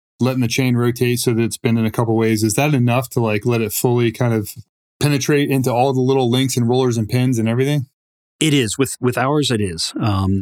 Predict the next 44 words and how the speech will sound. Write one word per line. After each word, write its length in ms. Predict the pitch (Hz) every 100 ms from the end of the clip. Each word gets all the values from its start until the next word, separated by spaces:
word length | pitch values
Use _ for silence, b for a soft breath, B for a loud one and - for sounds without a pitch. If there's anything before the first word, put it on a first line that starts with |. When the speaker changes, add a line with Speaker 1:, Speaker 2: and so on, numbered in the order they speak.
| -
Speaker 2:
uh, 120 | 107
you 160 | 92 104
know, 60 | 98
that's, 260 | 98 -
that's 220 | - 98 -
not 140 | -
true 160 | - 107
of 80 |
everybody. 320 | 104 98 98 101
And 80 |
again, 200 | 101 98
you 120 | 92 90
consult 360 | - 110 101 95 - -
Zero 200 | 104 107
Friction, 600 | 98 101 - 101 95 92 -
um, 680 | 104 90 90 90 87 87 - _ -
for, 380 | - - 90 90
you 80 | -
know, 140 | 90 92 -
don't 80 | 98
wanna 200 | 92 92 _ -
name 280 | 117 104 98
the 100 | 98
brands 360 | 101 101 98 -
that 160 | 95
don't, 260 | 104 98 -
but 100 | 110
it's 160 | 90 -
most, 220 | 101 - _ _ _ -
pretty 160 | - 98
much 160 | 90
all 160 | - 95
the 100 | 92
others. 300 | 92 90 - B B B B B
Um, 680 | - 104 101 92 92 92 98 _ _ _ _ - - _ -
w-, 180 | 127 -
we 180 | 135 127
also 240 | 135 -
did 180 | 113 110
some 300 | - 104 104 - 104 -
really 200 | 139 120
deep 240 | 101 110 -
study 380 | - 101 101 -
into 580 | 101 - 107 95 90